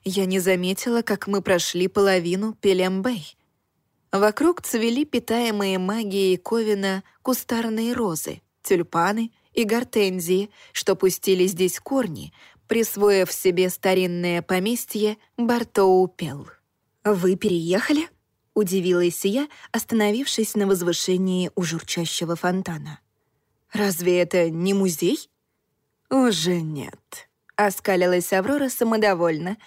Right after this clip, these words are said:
взлетая по каменным ступенькам, высеченным прямо в холме. Некогда принадлежащий известному семейству аристократов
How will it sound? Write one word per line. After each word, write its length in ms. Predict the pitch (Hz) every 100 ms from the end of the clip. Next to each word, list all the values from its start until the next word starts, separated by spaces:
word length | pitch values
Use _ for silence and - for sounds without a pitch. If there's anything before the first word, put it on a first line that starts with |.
| - - -
взлетая 720 | 202 220 214 208 202 185 180
по 160 | 185 185
каменным 460 | 180 175 175 175
ступенькам, 720 | - 190 277 285 247 214 196 - - -
высеченным 680 | 285 285 208 - 190 185 180
прямо 360 | 190 180 175
в 40 | 170
холме. 540 | - 175 165 147 - - _ _ _ _ _ _ _
Некогда 460 | 330 359 277 226 208
принадлежащий 960 | 214 214 214 208 214 220 262 - 196 185
известному 640 | 175 185 214 196 180 175
семейству 640 | - 185 190 196 - 175 175
аристократов 920 | 170 170 175 165 185 214 - -